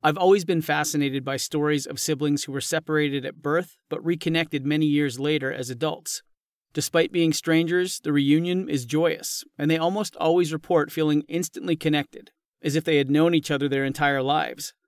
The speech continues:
I envision heaven as being something mysterious like this, where all followers of Christ celebrate together in an unbounded family reunion.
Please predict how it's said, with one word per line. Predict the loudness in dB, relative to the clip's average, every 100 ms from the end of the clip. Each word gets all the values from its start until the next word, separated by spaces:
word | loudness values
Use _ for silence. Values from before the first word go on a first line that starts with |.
| _ _ _ _
I | 0
envision | 2 0 -2 -4
heaven | -2 0 2 0
as | -4
being | 0 2 2
something | -2 0 0
mysterious | -2 -4 -2 0 0 -4 -8
like | -12 -10
this, | -10 -10 -12 _ _ _ -6
where | -4
all | 0 0
followers | 2 2 4 4 2
of | -2
Christ | -2 0 0 -4
celebrate | -10 -4 -2 0 0 -2
together | -4 -2 0 -2 -4 -8 _ 0
in | 2
an | 4
unbounded | 2 0 2 2 4 2 -2
family | -2 0 2 0 -2
reunion. | -2 -2 -4 -6 -14 -20